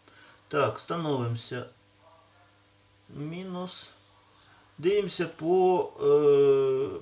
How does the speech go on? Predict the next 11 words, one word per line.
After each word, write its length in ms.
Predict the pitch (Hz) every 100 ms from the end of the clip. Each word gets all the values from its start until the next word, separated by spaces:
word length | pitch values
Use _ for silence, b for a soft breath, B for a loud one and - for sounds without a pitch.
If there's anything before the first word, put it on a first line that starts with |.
| -
плюс 300 | - 160 147
п'ятнадцять 600 | - 156 147 143 139 135
вольт. 280 | 123 107 143 -
Ну, 100 | 139
тут 240 | 123 117
плюс 200 | 120 110
шістнадцять 680 | - 120 - 156 131 98 -
вольт. 180 | 101 87 - - _ _ _ _ _ _ _ _ _ b b b b _ _
Ну, 340 | 147 170 143
нормально 600 | 127 170 185 135 101 87 90
сигнал. 340 | - 95 92